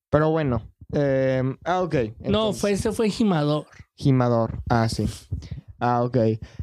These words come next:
Speaker 1: Este, pero cuando fueron a los, ¿cómo se llaman? ¿Distilerios o cómo se llaman?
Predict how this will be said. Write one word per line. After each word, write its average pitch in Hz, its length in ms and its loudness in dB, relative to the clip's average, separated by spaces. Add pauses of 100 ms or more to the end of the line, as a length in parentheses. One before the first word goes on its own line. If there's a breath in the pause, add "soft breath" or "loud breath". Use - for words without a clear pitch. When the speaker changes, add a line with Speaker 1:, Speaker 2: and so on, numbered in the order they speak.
(180 loud breath)
Speaker 1:
Este, 156 340 2
pero 175 300 2
cuando 175 320 0
fueron 190 340 0
a 190 80 -2
los, 143 520 0
¿cómo 208 200 2
se 202 60 0
llaman? 214 300 0
¿Distilerios 147 1700 0
o 127 60 -2
cómo 147 180 2
se 165 60 2
llaman? 277 260 -2